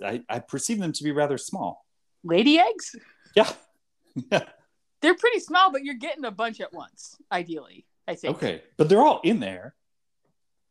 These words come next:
Speaker 2: In where?
Speaker 1: In there, in the lady parts.
Speaker 2: <laughs> Yeah, but you're freezing them for later.
Speaker 1: Just like, okay, so when,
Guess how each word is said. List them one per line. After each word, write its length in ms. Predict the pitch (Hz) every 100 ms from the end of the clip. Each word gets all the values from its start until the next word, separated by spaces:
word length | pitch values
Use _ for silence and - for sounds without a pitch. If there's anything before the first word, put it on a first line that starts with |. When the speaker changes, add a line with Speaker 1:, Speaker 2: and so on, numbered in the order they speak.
| _ _ _ _ -
Speaker 2:
In 160 | 220
where? 300 | 208 254 160 92 - _ _ _ _ _ -
Speaker 1:
In 140 | 156
there, 340 | 185 254 127
in 140 | 117 147
the 80 | 165
lady 360 | 147 233 175
parts. 680 | 113 123 104 95 - - - _ _ _ _
Speaker 2:
<laughs> 20 | - - - - - _ _
Yeah, 140 | 302 330
but 100 | 277
you're 120 | 269
freezing 380 | 262 381 392 190
them 200 | - 269 _ _ _ _ _ _ _ _ _ _ - _ _
for 100 | 208
later. 160 | 285 185
Speaker 1:
Just 160 | 170
like, 220 | 185 165 - - _ _ _ _
okay, 300 | 170 170 143
so 200 | 127 - 160
when, 300 | 160 165